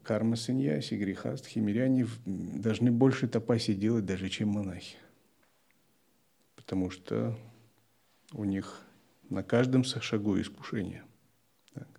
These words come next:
Заботы, дети, другой пол, окружающая ситуация.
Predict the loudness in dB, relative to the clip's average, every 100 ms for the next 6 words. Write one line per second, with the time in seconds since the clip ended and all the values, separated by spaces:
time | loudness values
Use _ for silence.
0 | _ _ _ _ _ _ _ _ _ _
1 | _ _ _ _ _ _ _ _ _ _
2 | _ _ _ _ _ _ -16 -4 -2 2
3 | 2 2 2 0 -4 -16 -20 _ _ _
4 | _ _ _ _ -8 -4 -4 -2 -4 -4
5 | -6 -16 -20 -20 _ _ _ _ _ _
6 | _ _ -8 -4 -2 0 -2 0 0 0
7 | -6 -16 -20 _ _ _ _ _ _ _
8 | _ _ _ -10 -4 -2 2 2 2 0
9 | -2 -4 -2 2 2 2 -2